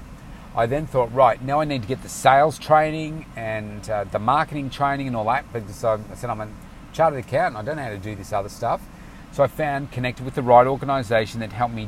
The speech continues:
do that, set myself up, and mastered how to do those things, and said, "Right, I'm ready." And it was two years later that I remember saying to, uh, my wife at the time, I said,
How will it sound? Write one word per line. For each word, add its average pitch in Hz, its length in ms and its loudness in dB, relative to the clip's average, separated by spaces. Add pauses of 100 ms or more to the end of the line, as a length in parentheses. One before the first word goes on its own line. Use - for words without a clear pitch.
do 131 240 -4
that, 101 300 0 (160)
set 131 240 -6
myself 110 400 -4
up, 113 260 4 (640)
and 123 580 0 (400)
mastered 120 600 0 (320)
how 131 140 2
to 120 80 -6
do 113 200 -8
those 110 260 -2
things, 143 540 -12 (300)
and 120 120 -10
said, 143 220 -4
"Right, 135 180 2
I'm 120 140 -2
ready." 131 300 -4 (800)
And 131 160 -2
it 139 80 -6
was 131 140 -10
two 214 220 -6
years 196 300 -4
later 139 460 0 (320)
that 120 100 -2
I - 40 4
remember 127 260 -2
saying 120 400 -4 (140)
to, 110 360 -2 (320)
uh, 113 120 0
my 110 100 4
wife 120 420 6
at 101 80 -14
the 117 80 -8
time, 107 580 2
I - 80 -8
said, 120 280 2